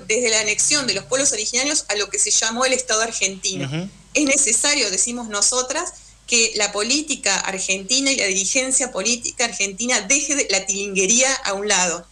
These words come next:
Speaker 1: y se ocupe de los problemas reales de la gente.
Speaker 2: Ahí
Speaker 1: Y para ocuparse de los problemas reales de la gente, tiene que responder a las demandas que siente la gente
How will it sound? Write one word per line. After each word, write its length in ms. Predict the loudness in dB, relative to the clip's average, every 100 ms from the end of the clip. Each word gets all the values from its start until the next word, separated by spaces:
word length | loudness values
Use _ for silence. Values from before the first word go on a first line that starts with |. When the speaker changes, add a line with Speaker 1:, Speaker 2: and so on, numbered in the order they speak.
| -14 -2
Speaker 1:
y 100 | 0
se 140 | 2
ocupe 320 | 0 -2 0
de 100 | 2
los 140 | 2 0
problemas 560 | 0 2 2 2 0
reales 440 | 0 2 2 2 0
de 100 | -2
la 120 | -2
gente. 460 | -2 -2 -2 -10 -14 -14 -12 -2
Speaker 2:
Ahí 180 | 2 4
Speaker 1:
Y 20 |
para 140 | 2
ocuparse 520 | 0 0 0 2 2
de 20 | 0
los 100 | -2
problemas 460 | 0 2 2 0
reales 360 | 0 2 2 2
de 80 | 2
la 140 | 0
gente, 320 | 0 0 0
tiene 260 | 0 0 0
que 120 | -2
responder 600 | -4 -4 -4 0 0 2
a 80 | 0
las 180 | -2 0
demandas 520 | 0 2 2 2 -2
que 100 | 0
siente 340 | 0 0 0 -2
la 80 |
gente 480 | -2 -2 -4 -4 -6